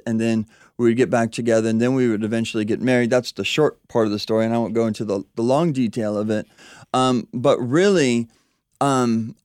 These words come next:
I needed the Lord. I remember praying, "Lord, I'm dumb, and I will make mistakes.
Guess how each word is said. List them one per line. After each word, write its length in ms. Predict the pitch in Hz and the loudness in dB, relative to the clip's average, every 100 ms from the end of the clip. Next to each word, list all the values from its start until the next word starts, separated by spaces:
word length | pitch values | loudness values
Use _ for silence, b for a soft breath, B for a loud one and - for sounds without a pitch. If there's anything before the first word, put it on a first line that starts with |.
| _ _ - | _ _ -4
I 160 | 143 180 | 0 2
needed 500 | 165 156 156 165 135 | 2 0 2 2 2
the 80 | 120 | 2
Lord. 380 | 117 123 143 | 4 4 2
I 60 | 113 | 0
remember 340 | 135 151 135 | 0 -2 -4
praying, 560 | 110 - 131 127 110 110 | -6 -6 -2 0 -2 0
"Lord, 320 | 131 143 143 - - | 0 0 -4 -10 -4
I'm 280 | 135 156 143 | -2 -2 -4
dumb, 520 | 120 117 147 175 175 _ | 0 0 0 -4 -8 _
and 100 | 117 | -2
I 120 | 117 156 | 0 0
will 100 | 139 | -2
make 240 | 135 - | -4 -4
mistakes. 560 | 110 - 107 147 - | -10 -8 -8 -8 -10